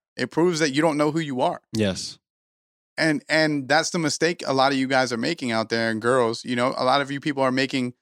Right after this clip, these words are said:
Speaker 1: the mistake of, like, trying to prove something to people that you're capable. And it's like, no one's asking you to prove anything. No one gives a fuck if you're capable.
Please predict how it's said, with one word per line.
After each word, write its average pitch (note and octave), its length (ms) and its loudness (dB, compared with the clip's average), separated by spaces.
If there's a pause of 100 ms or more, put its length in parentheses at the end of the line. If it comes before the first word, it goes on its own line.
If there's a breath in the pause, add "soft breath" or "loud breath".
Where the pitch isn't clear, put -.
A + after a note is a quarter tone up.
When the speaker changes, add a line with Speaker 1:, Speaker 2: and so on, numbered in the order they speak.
(260)
Speaker 1:
the C3 60 0
mistake C3 360 0
of, B2+ 140 0
like, A#2+ 220 2 (280)
trying D#3+ 300 2
to C#3+ 120 -2
prove D#3+ 360 0
something B2 360 0
to B2 120 -2
people A#2+ 280 -2
that A#2 180 2
you're C3+ 220 2
capable. C3 640 -4 (380)
And B2+ 120 2
it's C#3 100 -2
like, D3+ 160 2
no C#3 160 2
one's F#3+ 200 0
asking D#3 400 0
you D3+ 100 0
to C#3 80 -2
prove D#3+ 240 -2
anything. F3+ 340 -4
No B2+ 100 0
one B3 140 2
gives F#3 260 0
a F3 60 0
fuck F#3 300 0
if C#3 120 -8
you're D3+ 120 0
capable. C3+ 500 -4